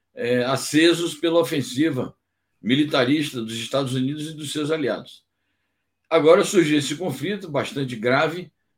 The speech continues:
no leste da Europa, que também, na minha opinião, é fruto das políticas militaristas dos Estados Unidos,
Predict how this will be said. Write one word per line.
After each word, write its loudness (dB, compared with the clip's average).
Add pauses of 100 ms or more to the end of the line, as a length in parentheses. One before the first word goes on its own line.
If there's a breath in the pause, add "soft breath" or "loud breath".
(100)
no 0
leste -2
da -2
Europa, 0
que -20
também, -2
na -2
minha 2
opinião, -4
é -2
fruto -2 (640)
das -2
políticas -4
militaristas -4
dos -8
Estados -6
Unidos, -8